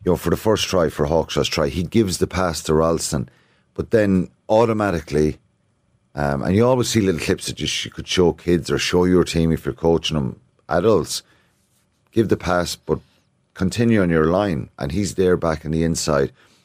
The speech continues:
And then it's the swerve away from Rob Russell that allows the ability just to pop up the ball for Hawkshaw. Very small things that you may not notice, but I, look,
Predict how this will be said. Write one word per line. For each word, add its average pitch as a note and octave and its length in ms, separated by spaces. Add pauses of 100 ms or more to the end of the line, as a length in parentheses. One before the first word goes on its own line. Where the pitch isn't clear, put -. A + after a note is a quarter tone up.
(260)
And D#2+ 80
then G#2+ 120
it's G#2 160
the F#2 100
swerve F#2+ 500
away E2 300
from D2 220
Rob D2+ 240
Russell D2 460 (360)
that A#1+ 100
allows D#2 380
the D#2+ 60
ability C#2+ 380
just C2 220
to - 40
pop - 260
up C#2 160
the - 60
ball C#2+ 220
for C2 200
Hawkshaw. C2 460 (500)
Very B2+ 180
small G#2+ 340
things F2+ 340
that D#2 160
you D#2 80
may E2 200
not D#2 180
notice, D#2+ 460
but C#2+ 180
I, A#1+ 300
look, - 320